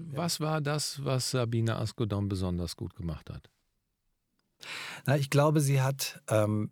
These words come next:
Speaker 1: jetzt interviewst du mich.
Speaker 2: Ja, genau.
Speaker 1: <laughs> Ähm, ich glaube, sie hat das, was jeder sah, dass sie, ähm, ein bisschen, äh, mehr Leibesumfang hat, das hat sie sozusagen von vornherein vorweggenommen und hat jede,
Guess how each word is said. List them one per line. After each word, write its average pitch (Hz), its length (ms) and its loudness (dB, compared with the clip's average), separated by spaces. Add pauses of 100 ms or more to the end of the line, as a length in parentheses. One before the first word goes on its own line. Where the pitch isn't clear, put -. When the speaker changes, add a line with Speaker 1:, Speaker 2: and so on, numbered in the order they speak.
(100)
Speaker 1:
jetzt - 220 -8
interviewst 107 440 -4
du - 60 2
mich. 110 360 2
Speaker 2:
Ja, 165 300 6 (160)
genau. 104 320 2
Speaker 1:
<laughs> - 40 -2 (280)
Ähm, 117 320 4
ich - 200 0
glaube, 156 380 4
sie 135 200 2
hat 135 200 0
das, 139 280 2
was 120 220 2
jeder 135 420 2 (100)
sah, 127 520 2
dass 113 320 0
sie, 117 360 2
ähm, 104 320 -4
ein 95 160 -8
bisschen, 104 540 -2
äh, 101 40 -8 (320)
mehr 98 200 -2
Leibesumfang 139 880 0
hat, 139 160 -2 (300)
das - 180 0
hat 143 140 0
sie 147 80 2
sozusagen 120 520 0
von 113 160 0
vornherein 127 800 0 (220)
vorweggenommen 123 840 2
und 117 180 0
hat - 260 -2 (280)
jede, 127 680 2